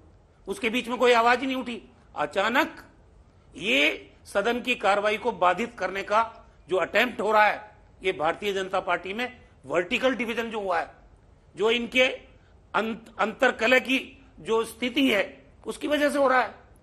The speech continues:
कौन किसको नीचा दिखा रहा है? वसुंधरा जी के व्यक्ति हैं कालीचरण सर्राफ, और ये जो गजेंद्र सिंह जी बड़ी-बड़ी बातें कर रहे हैं, इनको एक्सपोज करने के लिए ये उनके ग्रुप के लोगों ने काम किया है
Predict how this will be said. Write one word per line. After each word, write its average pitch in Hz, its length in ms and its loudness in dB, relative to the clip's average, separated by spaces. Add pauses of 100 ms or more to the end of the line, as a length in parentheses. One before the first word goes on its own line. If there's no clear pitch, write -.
(180)
कौन 269 240 6
किसको 269 280 -4
नीचा 254 240 0
दिखा 240 240 -2
रहा 233 120 2
है? - 220 -6 (540)
वसुंधरा 220 380 2
जी 214 120 -4
के 220 120 0
व्यक्ति 202 320 -6
हैं 202 160 -4
कालीचरण 208 420 -2
सर्राफ, 202 500 -4 (440)
और 190 120 2
ये 202 120 2
जो 208 100 2
गजेंद्र 202 340 0
सिंह 220 200 -6
जी 220 80 -4
बड़ी-बड़ी 214 460 -4 (300)
बातें 180 380 0
कर 214 120 0
रहे 226 140 2
हैं, - 340 -8 (500)
इनको 220 720 4 (160)
एक्सपोज 277 540 2
करने 240 260 0
के 233 120 -4
लिए 196 340 -6 (420)
ये 226 140 -2
उनके 240 360 -2
ग्रुप 226 280 -6
के 226 80 -2
लोगों 214 200 -2
ने 220 100 -4
काम 190 260 0
किया 190 240 -6
है - 120 -14